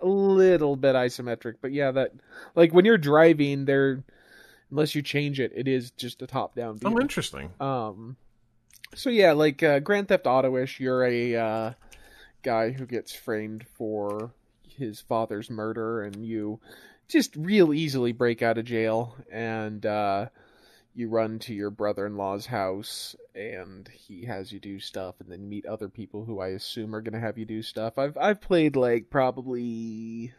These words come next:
Speaker 1: six hours into it, and, uh, which tells me that I should almost be done with this game, but for some reason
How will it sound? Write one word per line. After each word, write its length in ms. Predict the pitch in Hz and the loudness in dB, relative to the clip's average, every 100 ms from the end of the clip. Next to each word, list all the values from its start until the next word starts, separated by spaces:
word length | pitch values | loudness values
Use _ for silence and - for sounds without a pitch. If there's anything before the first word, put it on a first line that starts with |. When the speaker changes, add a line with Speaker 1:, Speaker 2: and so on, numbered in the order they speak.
| _ _ | _ _
Speaker 1:
six 1080 | _ - - - 151 - - - - - - | _ -18 -12 -8 -8 -8 -14 -14 -16 -14 -10
hours 680 | 165 180 190 214 247 269 254 | -6 -4 -4 -6 -6 -8 -8
into 240 | 269 285 285 | -10 -6 -8
it, 220 | 294 - _ _ - - - - - _ - | -8 -16 _ _ -20 -20 -20 -20 -20 _ -8
and, 440 | 147 127 120 117 | -6 -4 -6 -6
uh, 400 | 113 101 101 107 123 _ _ _ _ _ _ - | -6 -6 -10 -12 -14 _ _ _ _ _ _ -4
which 240 | 156 151 - | -2 2 6
tells 220 | 247 175 | 6 6
me 100 | 156 | 0
that 120 | 131 | 2
I 40 | 131 | 2
should 200 | 180 151 | 2 2
almost 260 | 127 117 | 0 -6
be 80 | 117 | -6
done 180 | 113 101 | -6 -6
with 100 | 101 | -8
this 160 | 113 | -10
game, 240 | - 107 104 | -8 -10 -10
but 140 | 101 | -10
for 80 | 131 | -6
some 280 | - 131 113 | -2 -2 -2
reason 380 | 110 113 117 | -4 -4 -8